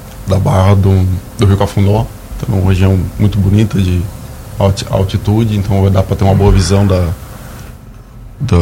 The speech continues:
dos campos pra baixo da serra, né? Então, o lugar é bom, a trilha, a trilha é muito boa, porque a gente conheceu e viu pela, pela região já de trilha de cavalgada. Então, essa trilha é muito boa, já era uma estrada já que era utilizada pra madeireira, então a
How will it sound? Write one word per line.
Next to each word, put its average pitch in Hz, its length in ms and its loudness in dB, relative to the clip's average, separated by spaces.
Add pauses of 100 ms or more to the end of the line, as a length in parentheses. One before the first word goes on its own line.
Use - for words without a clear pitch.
(280)
dos - 160 0
campos 98 320 2
pra 95 160 0
baixo 90 260 0
da 87 80 2
serra, 98 360 4
né? 98 40 2 (400)
Então, 110 140 0 (140)
o 113 60 4
lugar 104 220 4
é 98 60 4
bom, 95 200 4
a 101 60 4
trilha, 101 340 4 (120)
a 82 60 0
trilha 101 200 4
é - 20 4
muito 101 280 2
boa, 98 280 4 (540)
porque 85 160 0
a 92 60 4
gente 85 260 -2
conheceu 101 580 4
e 92 80 6
viu 92 220 4
pela, 92 380 4
pela 92 200 2
região 90 440 4
já 95 120 4
de 90 120 0
trilha - 260 0
de 90 260 2 (400)
cavalgada. 95 540 4
Então, 92 140 0
essa - 120 2
trilha 101 220 2
é 98 40 6
muito 98 220 4
boa, 98 240 6
já 95 60 4
era 95 100 4
uma 92 100 4
estrada 98 340 2
já 90 180 4 (240)
que - 80 0
era 95 80 4
utilizada 95 420 2
pra 92 240 4 (120)
madeireira, 98 520 4
então 98 360 4
a 95 60 0